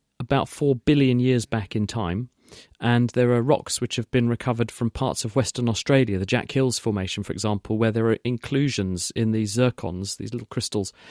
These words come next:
and they show, we're talking about isotope ratios and life favouring certain ratios of forms of chemicals over another. There are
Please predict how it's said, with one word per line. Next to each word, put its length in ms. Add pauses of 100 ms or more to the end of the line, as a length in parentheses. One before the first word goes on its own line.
(300)
and 220
they 140
show, 440 (380)
we're 180
talking 360
about 320 (100)
isotope 560
ratios 680 (160)
and 200
life 360
favouring 440
certain 400
ratios 580
of 200 (200)
forms 280
of 100
chemicals 400
over 160
another. 220 (560)
There 380
are 80